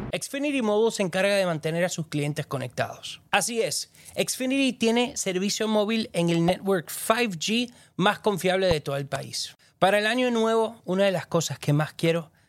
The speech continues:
es mantenerme conectado con toda mi familia y todos mis amigos. Visita E S punto xfinity mobile punto com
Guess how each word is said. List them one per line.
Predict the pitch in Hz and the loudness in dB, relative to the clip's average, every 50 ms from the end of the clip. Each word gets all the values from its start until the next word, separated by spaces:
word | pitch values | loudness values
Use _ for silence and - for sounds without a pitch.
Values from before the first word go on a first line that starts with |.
| _ _ | _ _
es | 160 139 127 | -4 0 2
mantenerme | 165 165 156 139 143 143 147 156 156 156 165 151 | 2 0 0 -2 -2 -2 0 0 2 0 0 0
conectado | - 156 151 139 123 - - 131 131 165 165 - | 0 0 0 0 -2 0 0 0 0 0 0 -4
con | 156 151 139 | -4 -6 -4
toda | 147 135 139 | -4 -4 -4
mi | 151 151 | -4 -6
familia | - - 135 135 139 139 143 139 139 - | -6 -4 -4 -4 -4 -4 -4 -4 -6 -8
y | 143 | -8
todos | - 135 127 123 120 | -8 -6 -6 -6 -6
mis | 123 123 117 | -6 -4 -4
amigos. | 120 120 117 117 - - - - - - _ _ _ _ _ _ _ _ | -4 -6 -8 -10 -14 -16 -16 -16 -16 -16 _ _ _ _ _ _ _ _
Visita | 156 190 - - 233 175 233 220 208 - - | 2 2 2 0 -2 -4 -4 -4 -4 -6 -4
E | - 226 233 233 240 | -2 0 2 2 2
S | 226 - 233 208 | 0 0 -4 -4
punto | - 214 208 170 190 180 175 | -2 -2 0 2 2 2 2
xfinity | - - - 202 208 208 202 202 | 0 -2 -2 0 2 2 2 4
mobile | 190 196 196 190 185 165 147 | 4 4 4 4 2 0 0
punto | 170 170 160 160 156 151 | -2 -2 -2 -2 0 0
com | 185 196 208 208 202 | 2 2 2 0 -4